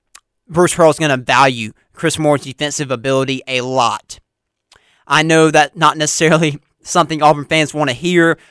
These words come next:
because we want offense, and Chris Moore doesn't provide a lot of that. Uh, I know especially, uh, a lot of fans don't, don't wanna see him play a ton. I love Chris Moore.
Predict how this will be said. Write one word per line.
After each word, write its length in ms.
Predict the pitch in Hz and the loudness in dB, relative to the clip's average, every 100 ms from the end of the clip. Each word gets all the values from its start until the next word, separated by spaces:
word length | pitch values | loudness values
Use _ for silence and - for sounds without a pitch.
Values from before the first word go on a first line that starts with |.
| - | -16
because 200 | 135 151 | -8 -4
we 120 | 156 | 0
want 440 | 165 156 147 147 143 | 2 4 6 4 2
offense, 520 | 147 143 139 - - | -2 -2 -2 -8 -8
and 280 | 123 120 139 | -6 -6 -8
Chris 240 | 147 - | -8 -6
Moore 200 | 143 139 | -4 -2
doesn't 240 | 127 143 | -2 -4
provide 380 | 131 123 131 139 | -10 -4 2 2
a 40 | 131 | 0
lot 420 | 127 131 135 - | -2 4 4 4
of 160 | 151 139 | -4 -2
that. 300 | 143 139 - _ _ _ | 0 0 -2 _ _ _
Uh, 200 | 127 120 120 | -2 -2 0
I 120 | 127 | -2
know 140 | 135 | -2
especially, 580 | 131 - 135 - 135 127 _ _ - _ - | -4 -4 -4 -4 -6 -6 _ _ -20 _ -6
uh, 220 | 120 117 | -2 0
a 60 | 127 | 2
lot 160 | 135 | 2
of 60 | 117 | 0
fans 420 | 135 131 127 - _ | -2 -2 -4 -10 _
don't, 360 | 143 147 135 - | 2 2 2 -2
don't 240 | 156 151 | 0 2
wanna 180 | 151 147 | 2 -2
see 180 | 139 160 | -2 -4
him 180 | 151 139 | -4 -4
play 260 | - 156 | 0 2
a 60 | 147 | 2
ton. 340 | - 156 147 - | 0 -2 -2 2
I 140 | 165 | 4
love 260 | 156 156 143 | 6 4 2
Chris 240 | 160 - | -6 -6
Moore. 380 | 147 147 151 | -4 0 0